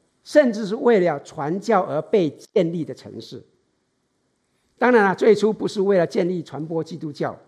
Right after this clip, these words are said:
而是什么？而是为了传播希腊文化跟语言。主要建立就是为了传播希腊文化跟语言。而菲拉铁菲呢，也的确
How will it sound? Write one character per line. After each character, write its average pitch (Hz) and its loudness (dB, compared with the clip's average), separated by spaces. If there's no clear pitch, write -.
而 165 -4
是 175 -4
什 143 -8
么？ 110 -10
而 160 -2
是 180 -2
为 208 4
了 170 0
传 165 -6
播 180 0
希 202 -10
腊 208 -4
文 135 -10
化 139 -6
跟 147 -4
语 110 -12
言。 78 -20
主 151 -12
要 175 -4
建 175 -4
立 165 -2
就 160 -8
是 175 -8
为 180 -6
了 139 -6
传 147 -12
播 165 -6
希 - -10
腊 160 -4
文 131 -10
化 139 -10
跟 165 -8
语 117 -12
言。 101 -20
而 269 6
菲 294 4
拉 302 6
铁 165 -2
菲 269 4
呢， 190 2
也 180 2
的 214 0
确 277 2